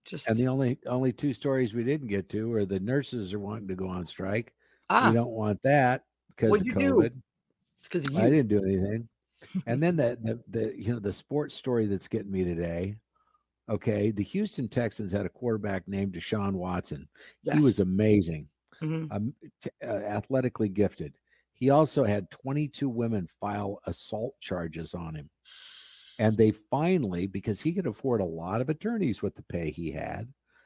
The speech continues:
Speaker 2: um, he did not lose his contractual agreement with the Texans, but they ended up getting rid of him.
Speaker 1: Mm-hmm.
Speaker 2: And now the Cleveland Browns picked him up,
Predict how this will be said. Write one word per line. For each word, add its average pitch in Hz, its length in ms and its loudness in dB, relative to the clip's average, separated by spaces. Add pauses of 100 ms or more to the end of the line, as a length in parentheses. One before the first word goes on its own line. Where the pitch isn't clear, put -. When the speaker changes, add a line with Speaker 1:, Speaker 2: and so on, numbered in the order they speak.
(240)
Speaker 2:
um, 117 560 4
he - 300 -2
did 175 200 4
not 143 320 0
lose 123 760 2
his 123 200 0
contractual 104 720 -4
agreement 95 540 -2 (460)
with 110 200 0
the 107 80 -2
Texans, 98 640 -2
but - 200 0
they 117 220 0
ended 127 360 2
up 107 220 -2
getting 104 340 -2
rid 196 200 2
of 92 120 -4
him. 98 420 -6 (260)
Speaker 1:
Mm-hmm. 143 280 -4 (100)
Speaker 2:
And 143 180 4
now 185 200 4
the 160 120 2
Cleveland 160 800 0
Browns 196 640 2
picked - 340 -2
him 87 220 0
up, 95 320 -4